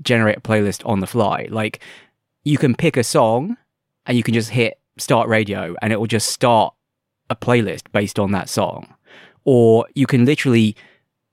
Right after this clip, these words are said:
make a playlist of your own. And, and, you know, this has happened to me a lot of times. Like, I've gone and made a playlist. And then if you don't have it set to repeat, then when it gets to the end of the playlist,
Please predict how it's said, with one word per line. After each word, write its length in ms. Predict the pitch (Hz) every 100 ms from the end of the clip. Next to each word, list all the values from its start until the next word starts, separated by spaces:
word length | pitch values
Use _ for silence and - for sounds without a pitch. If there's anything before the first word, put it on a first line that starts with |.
| _ _
make 240 | 127 196 -
a 40 |
playlist 640 | 117 104 90 107 170 - - _ _ _ _ -
of 100 | 113
your 160 | 113
own. 360 | 107 82 85 156 - _ -
And, 180 | 117
and, 160 | 131 131
you 80 | 127
know, 120 | 117
this 120 | 131
has 60 | 131
happened 220 | 120 113
to 60 | 104
me 60 |
a 60 | 101
lot 80 | 117
of 60 |
times. 340 | - 98 82 95
Like, 100 | 85
I've 160 | 117
gone 140 | 117 110
and 100 | 107
made 200 | 113 101
a 20 |
playlist. 600 | 113 104 71 65 - - - - - -
And 200 | 123 131
then 360 | 127 117 113 - _ _ _ _ _ -
if 200 | 127 117
you 100 | 117
don't 300 | 139 151 117
have 180 | 131
it 80 | 117
set 320 | - 127 -
to 100 | -
repeat, 460 | 98 92 135 92 - _ _ -
then 120 | 104
when 100 | 113
it 40 |
gets 160 | 131 131
to 40 |
the 20 | 123
end 60 |
of 120 | 113
the 60 | -
playlist, 460 | 120 135 180 -